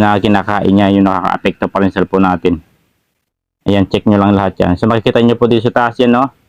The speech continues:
Meron siyang, ah, one point three G B, ilan lang yon. Ayan. O konti lang, pi-, delete natin yan, pinutin natin basurahan. Tapos, remove na natin yan.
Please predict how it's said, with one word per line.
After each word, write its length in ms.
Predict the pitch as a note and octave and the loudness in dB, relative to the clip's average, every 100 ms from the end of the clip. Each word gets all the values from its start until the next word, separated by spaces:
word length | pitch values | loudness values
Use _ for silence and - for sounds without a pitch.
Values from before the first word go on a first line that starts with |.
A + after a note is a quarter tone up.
| _ _ _ _ - | _ _ _ _ 0
Meron 320 | A#2+ A#2+ B2 | 2 4 2
siyang, 240 | A#2 B2+ | 2 0
ah, 160 | A#2 A#2 | 2 2
one 160 | A#2 G#2+ | 0 2
point 160 | A#2+ | 0
three 160 | G#2 A2+ G#2 | 0 -2 0
G 160 | A2 | 0
B, 160 | G#2 A#2 A2 | 2 2 2
ilan 160 | G#2+ | 2
lang 240 | G#2 G#2+ A2 | 2 2 2
yon. 160 | B2+ - _ _ | 0 -4 _ _
Ayan. 240 | A2 B2+ B2+ _ _ | 0 0 -2 _ _
O 160 | - A#2 | -4 0
konti 240 | B2 C3+ | 2 2
lang, 240 | B2 B2 A#2+ | 2 2 0
pi-, 160 | - - - | -6 -8 -4
delete 320 | A2 A#2+ B2+ | 0 2 2
natin 320 | C3+ C3+ C3 | 0 2 2
yan, 80 | B2 A#2 | 2 0
pinutin 240 | B2+ B2 | 0 2
natin 240 | C3 B2 A#2 | 0 2 0
basurahan. 480 | A#2 C3 G#2 G#2+ G#2+ - _ _ _ _ _ - | 0 0 -2 -2 -6 -12 _ _ _ _ _ -6
Tapos, 320 | A#2+ A#2+ B2 | -4 -2 0
remove 240 | B2 A#2+ | 2 2
na 240 | A#2+ A#2 G#2 | 2 2 2
natin 160 | G2+ | 2
yan. 180 | G#2+ G2 | 2 2